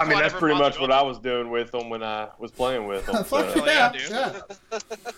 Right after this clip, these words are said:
Speaker 3: Yeah. Uh,
Speaker 1: They
Speaker 3: the
Speaker 1: only,
Speaker 3: only
Speaker 1: <laughs> they, they only made it so long.
Speaker 3: Yeah, there you go. Um, yeah, the only thing that, uh, yeah, I, I,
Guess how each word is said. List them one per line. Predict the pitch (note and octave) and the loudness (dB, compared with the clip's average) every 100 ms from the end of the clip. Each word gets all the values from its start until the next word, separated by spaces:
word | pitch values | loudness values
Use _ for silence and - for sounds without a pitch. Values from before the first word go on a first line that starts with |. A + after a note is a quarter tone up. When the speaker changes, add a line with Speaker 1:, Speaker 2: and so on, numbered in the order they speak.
| - _ _ - | -18 _ _ -14
Speaker 3:
Yeah. | D3 A#2+ A2+ _ _ - | -10 -10 -12 _ _ -4
Uh, | F3 D#3+ | 0 0
Speaker 1:
They | C3 | 2
Speaker 3:
the | C3+ | 2
Speaker 1:
only, | C#3+ C#3+ | 4 2
Speaker 3:
only | A#2 | 0
Speaker 1:
<laughs> | - | 0
they, | - E3 | 0 2
they | D3 E3 | 2 4
only | D#3+ D3 | 4 4
made | D#3 D3 | 4 2
it | A2+ - | 0 -4
so | A#2+ G#2+ | -4 -4
long. | A2+ F#2+ E2+ _ _ D3+ | -6 -8 -12 _ _ -12
Speaker 3:
Yeah, | C3+ C3+ C3+ | -10 -10 -10
there | C3+ C3 | -10 -10
you | C3 | -10
go. | B2+ - _ _ | -12 -16 _ _
Um, | D3 C#3+ C3+ B2 - _ _ _ _ _ _ _ _ _ _ _ _ _ - | -10 -6 -8 -10 -20 _ _ _ _ _ _ _ _ _ _ _ _ _ -14
yeah, | D3+ C#3 | -10 -8
the | D#3+ C4 | -8 -8
only | D#4 | -10
thing | G#3+ G#3 | -12 -10
that, | F3+ C#3+ | -8 -8
uh, | C3 B2 A#2 - _ D3+ | -10 -12 -16 -20 _ -14
yeah, | C#3 A2 - | -14 -14 -18
I, | F#3 | -20
I, | - | -18